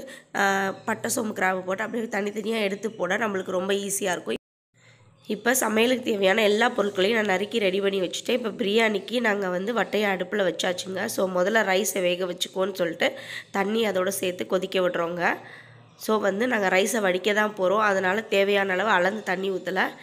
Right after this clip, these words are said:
இப்ப பாருங்க, ரைஸை வந்து நல்லா நான் கழுவி எடுத்துக்கிறேங்க. So, களைஞ்சு வச்சுட்டோம்னா ரைஸும் நல்லா ஊறிடும், அதுவும் இல்லாம பிரியாணிக்கும் ரெடி ஆயிரும்ன்றதுக்காக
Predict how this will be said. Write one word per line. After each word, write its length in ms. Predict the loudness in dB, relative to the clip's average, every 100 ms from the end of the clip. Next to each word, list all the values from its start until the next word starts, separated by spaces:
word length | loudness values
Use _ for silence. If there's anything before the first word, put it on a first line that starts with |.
| -20 -14
இப்ப 200 | -8 -2
பாருங்க, 360 | 0 0 0
ரைஸை 400 | 2 2 2 -2
வந்து 240 | -2 -2 -2
நல்லா 340 | -2 0 0
நான் 220 | -2 -4
கழுவி 280 | -4 -4 -4
எடுத்துக்கிறேங்க. 600 | -4 -6 -4 -2 -2 0 -2 -2 -6 -10 -10 -14 -16 -12
So, 120 | -8 0
களைஞ்சு 400 | 2 2 0 -2
வச்சுட்டோம்னா 560 | -2 -2 0 0 2 2
ரைஸும் 420 | 0 0 -2 -2
நல்லா 220 | 0 0 0
ஊறிடும், 460 | 0 0 0 0
அதுவும் 280 | 0 0 -4
இல்லாம 340 | -4 0 0
பிரியாணிக்கும் 600 | 0 0 0 0 -2 -2 0
ரெடி 220 | 0 2
ஆயிரும்ன்றதுக்காக 840 | 2 2 0 -2 -6 -4 -6 -4